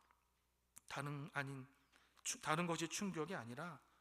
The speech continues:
골리앗이 감히 하나님의 백성을 조롱하고 있는 그 사실만이, 그 사실이 지금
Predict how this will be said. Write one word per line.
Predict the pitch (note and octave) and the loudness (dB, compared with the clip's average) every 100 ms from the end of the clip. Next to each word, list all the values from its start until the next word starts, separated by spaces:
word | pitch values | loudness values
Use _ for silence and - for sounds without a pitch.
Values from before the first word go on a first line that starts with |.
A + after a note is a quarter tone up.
| _ _ - - - - - | _ _ -20 -20 -18 -18 -8
골리앗이 | - F#3+ A#3 A#3+ A3+ A3 A3 | 10 12 12 12 12 12 12
감히 | G3+ G#3+ G#3+ G#3+ | 12 12 12 10
하나님의 | - D#4 C#4+ B3+ A3+ A3+ G#3+ F3 - - - | 10 12 12 12 12 12 12 12 4 -10 2
백성을 | - F#3+ - A#3 G#3+ G#3 G3+ F#3 | 6 8 8 10 12 12 12 8
조롱하고 | - E3 F3 F#3 F3+ G3 G#3 G3+ G3+ | 4 6 6 6 4 4 6 6 6
있는 | F3 G3 G3+ | 0 2 0
그 | - G3+ | 0 2
사실만이, | A#3+ A#3 C#4 G3+ D3+ G3+ A3 C3 - - _ _ _ _ - | 2 2 2 6 6 6 2 0 -8 -20 _ _ _ _ 2
그 | C#4 C#4+ | 8 8
사실이 | - A#3+ A#3 G#3+ | 8 6 6 4
지금 | F#3 F#3 G3 | 4 4 4